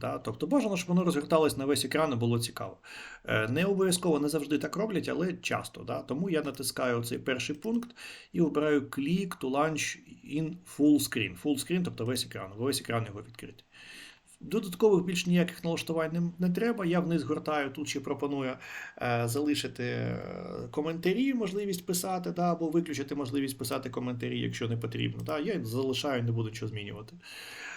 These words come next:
Е, і, е, не можу поки що зробити паблік. Так? Це нормально, поки я хоча б один раз не збережу гру, я не можу її зробити публічною. Бачите, паблік зараз сіренький такий, він не підсвічується, да? Я не можу в нього клікнути ніяк.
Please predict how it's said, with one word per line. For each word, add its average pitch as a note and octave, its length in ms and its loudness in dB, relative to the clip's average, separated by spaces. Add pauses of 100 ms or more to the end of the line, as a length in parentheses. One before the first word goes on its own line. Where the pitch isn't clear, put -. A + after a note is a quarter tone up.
(180)
Е, B2 260 2
і, G3+ 400 0
е, C#3+ 800 0
не D3 180 0
можу F3 360 2
поки F3 220 0
що C#3+ 140 -2
зробити C#3+ 360 0
паблік. G2 460 0
Так? E3 280 -2
Це E3 140 0
нормально, E3 460 0
поки E3 220 -2
я C#3+ 60 0
хоча C3 240 -2
б C3+ 60 -6
один C3+ 160 -2
раз B2+ 200 2
не B2 80 -2
збережу C#3 420 0
гру, C3 380 4 (400)
я C#3+ 200 4
не C3+ 100 0
можу B2 260 0
її A#2 320 -2 (200)
зробити A#2+ 400 0
публічною. A2 520 -4
Бачите, B2+ 300 -4
паблік C3+ 340 2
зараз B2+ 280 -2
сіренький C#3+ 380 0
такий, G#2 300 -8
він A2+ 180 0
не A#2 100 0
підсвічується, A2+ 640 -8
да? B2+ 160 -2
Я A2+ 140 0
не A2+ 140 0
можу G2 240 -2
в G2 40 -8
нього G#2 200 -4
клікнути C#3 420 -2
ніяк. G#2+ 360 -4